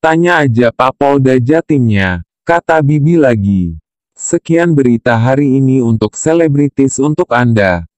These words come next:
Jangan lupa klik subscribe,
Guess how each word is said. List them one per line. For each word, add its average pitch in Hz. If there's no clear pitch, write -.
Jangan 151
lupa 131
klik 113
subscribe, 113